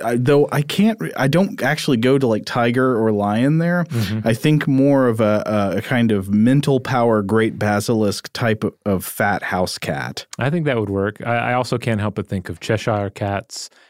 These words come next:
Speaker 2: and, uh, of course, Cat Bus from Totoro as being sort of in the vein of Big Cat, Big Cat, Big Cat. Um, <laughs>
Speaker 1: Uh, how about, uh, neural networks trained on a corpus of more than forty-three thousand question and answer style jokes?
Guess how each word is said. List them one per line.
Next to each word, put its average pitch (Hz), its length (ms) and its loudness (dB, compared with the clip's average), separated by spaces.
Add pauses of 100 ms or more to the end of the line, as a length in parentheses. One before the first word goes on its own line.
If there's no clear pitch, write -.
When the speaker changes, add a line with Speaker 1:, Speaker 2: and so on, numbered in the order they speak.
(160)
Speaker 2:
and, 87 360 -4
uh, 87 40 -4
of 82 120 -8
course, - 220 -8
Cat - 300 -6
Bus 87 280 -6
from 85 220 -8
Totoro 82 500 -4
as 80 120 -10
being 90 220 -6
sort 90 240 -6
of 85 200 -8 (600)
in 127 200 2
the 104 80 0
vein 92 400 -2
of 80 160 -8
Big 82 220 -6
Cat, - 300 -6
Big 87 220 -6
Cat, - 280 -8
Big 87 200 -4
Cat. - 320 -8 (320)
Um, 85 360 -2 (380)
<laughs> - 120 -10 (1040)
Speaker 1:
Uh, 139 240 2
how 170 140 2
about, 214 260 0
uh, 156 160 4
neural 160 300 4
networks 160 480 -2
trained 143 420 2
on 127 120 4
a 120 40 0
corpus 139 440 0
of 107 160 0
more 127 160 4
than 127 260 2
forty-three 147 800 0
thousand 127 520 2
question 117 560 0
and 110 140 2
answer 117 320 0
style 113 480 0
jokes? 113 720 -2